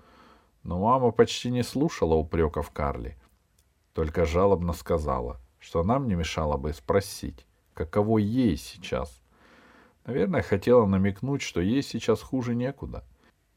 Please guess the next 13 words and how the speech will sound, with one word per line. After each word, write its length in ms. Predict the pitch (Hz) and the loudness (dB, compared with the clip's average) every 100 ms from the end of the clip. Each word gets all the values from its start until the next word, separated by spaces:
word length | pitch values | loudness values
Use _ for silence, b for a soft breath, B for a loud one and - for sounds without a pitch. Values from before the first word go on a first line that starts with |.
| - | -6
Но 160 | 80 | -4
мне 400 | 80 82 90 80 - | -2 -2 -2 -4 -4
кажется, 600 | 104 139 131 - - 107 _ | -2 -2 -4 -8 -10 -14 _
как 200 | - 78 | -14 -8
на 120 | 80 | -4
верхнем, 480 | 78 101 135 - 92 | 0 2 0 -2 -4
так 200 | - - | -4 -6
и 40 | |
на 140 | 76 78 | -4 -2
нижнем 460 | 90 143 143 135 | 0 -2 -4 -6
этаже 320 | 127 123 117 117 | 2 2 4 2
моего 300 | 113 110 107 | 2 2 2
мозга, 480 | 107 101 - - | 0 -2 -4 -10